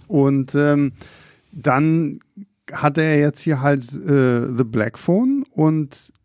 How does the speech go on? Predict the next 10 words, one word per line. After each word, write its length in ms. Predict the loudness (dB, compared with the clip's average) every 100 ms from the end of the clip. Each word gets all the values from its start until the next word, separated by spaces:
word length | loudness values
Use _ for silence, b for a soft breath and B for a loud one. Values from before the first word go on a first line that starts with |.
| _ _ _
ich 180 | -2 0
mochte 400 | 2 0 0 -4
den. 320 | -2 -4 -4 -2
Also 200 | -2 -2
ich 120 | -4
fand 300 | -4 -2 -2
ihn 160 | -2
wirklich, 540 | 0 0 2 2 0 -4
äh, 320 | 0 2 0 -2 b b b b
sehr, 540 | -14 -2 2 4 2